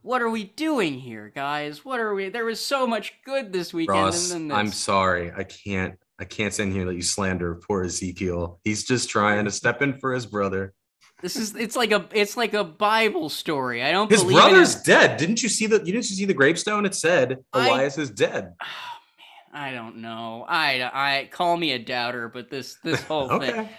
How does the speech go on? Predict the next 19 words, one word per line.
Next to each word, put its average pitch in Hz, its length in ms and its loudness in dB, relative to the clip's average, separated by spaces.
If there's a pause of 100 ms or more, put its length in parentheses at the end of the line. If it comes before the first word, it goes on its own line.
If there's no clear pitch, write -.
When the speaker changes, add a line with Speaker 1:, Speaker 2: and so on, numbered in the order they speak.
(160)
Speaker 1:
I'm, 180 320 -2 (360)
I 202 120 4
don't 185 100 4
know. 151 240 0
The 202 180 2
only 285 200 4
way 247 180 4
this 202 220 0
can 185 260 -4
work 151 380 -2
is 143 160 -6
if 147 120 -6
next 139 340 -4
week 147 200 -2
he 135 180 -6
comes 135 380 -6
out 127 340 0
as, 117 280 -10
like, 113 400 -6